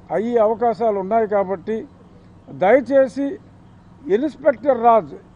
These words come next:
ఏదైతే అనుమతులు పెండింగ్ ఉన్నాయో ఆ పెండింగ్లో ఉన్న అనుమతులకే మీరు లైసెన్స్ అని చెప్పి కావాలని చెప్పి చెప్పండి.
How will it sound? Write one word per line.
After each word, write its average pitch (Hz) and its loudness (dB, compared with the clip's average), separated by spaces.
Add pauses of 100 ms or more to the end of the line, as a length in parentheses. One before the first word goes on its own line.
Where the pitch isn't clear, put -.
(120)
ఏదైతే 262 2 (640)
అనుమతులు 277 0
పెండింగ్ 277 2
ఉన్నాయో 233 0 (800)
ఆ 233 2
పెండింగ్లో 285 4
ఉన్న 262 2
అనుమతులకే 262 2
మీరు 262 0
లైసెన్స్ 226 0
అని 233 -4
చెప్పి 226 -4
కావాలని 226 2
చెప్పి 202 -6 (100)
చెప్పండి. 202 -2